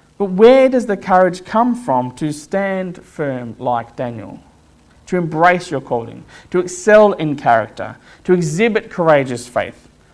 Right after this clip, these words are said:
Y-, you know, if, if I finished the sermon here, you'd be like, "Great, lunch is early today," but you'd also walk away feeling convicted, but not transformed.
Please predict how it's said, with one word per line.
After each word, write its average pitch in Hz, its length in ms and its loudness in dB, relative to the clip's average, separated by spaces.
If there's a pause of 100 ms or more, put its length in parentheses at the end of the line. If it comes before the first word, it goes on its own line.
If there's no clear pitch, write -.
(260)
Y-, - 140 -14 (220)
you 220 80 -6
know, 220 80 0
if, 214 200 -2
if 202 200 -4
I 269 120 6
finished 247 460 -4
the 175 80 -6
sermon 214 520 -2
here, 127 480 -6 (920)
you'd 190 180 -4
be 190 140 0
like, 175 380 4
"Great, 147 680 -2 (440)
lunch 185 440 0
is 135 220 -14
early 240 340 2
today," 147 360 0
but 175 240 2 (200)
you'd 202 160 6
also 202 760 6
walk 247 320 6
away 202 340 6
feeling 190 380 0
convicted, 160 1000 -4 (580)
but 185 160 -2
not 202 240 -4
transformed. 165 1040 -10